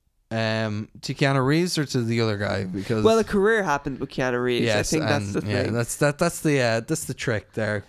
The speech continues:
Speaker 2: And, and, like, burgers happened to the other guy.
Speaker 1: I mean, he's not fat or anything.
Speaker 2: He's not
Speaker 1: He's
Speaker 2: fat,
Speaker 1: just
Speaker 2: but I just feel like he's, he's, uh, he's eating some junk food and
Speaker 1: He just, he looks
Speaker 2: he,
Speaker 1: like a dad.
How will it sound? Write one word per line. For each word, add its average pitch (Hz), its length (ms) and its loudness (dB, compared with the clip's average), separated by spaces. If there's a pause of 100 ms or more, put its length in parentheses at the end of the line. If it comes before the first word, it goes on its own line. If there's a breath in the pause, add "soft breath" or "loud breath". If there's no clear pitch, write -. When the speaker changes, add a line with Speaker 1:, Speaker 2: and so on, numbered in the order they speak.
Speaker 2:
And, 143 320 0
and, 151 180 2
like, 139 260 -2
burgers 147 380 2
happened 120 380 -6
to - 60 -4
the 139 140 -6
other 127 160 -4
guy. 170 320 -6 (640 loud breath)
Speaker 1:
I 147 100 2
mean, 180 120 2
he's 151 160 0
not 220 180 0
fat 147 400 0
or 240 120 -2
anything. 120 300 2
Speaker 2:
He's 392 80 2
not 453 140 4
Speaker 1:
He's - 140 -4
Speaker 2:
fat, 208 240 4
Speaker 1:
just 143 100 -2
Speaker 2:
but 185 80 4
I 196 60 2
just 269 180 -4
feel 247 120 2
like 240 180 2
he's, 190 300 -2 (260 soft breath)
he's, 196 360 0
uh, 175 320 2
he's 180 220 -2
eating 220 220 -4
some 165 400 -4
junk 160 320 -2
food 151 460 -2
and 143 200 -4
Speaker 1:
He 214 80 -4
just, - 280 -4
he 202 100 -4
looks 277 240 -2
Speaker 2:
he, - 40 -2
Speaker 1:
like 208 140 -4
a 151 80 -2
dad. 117 580 -2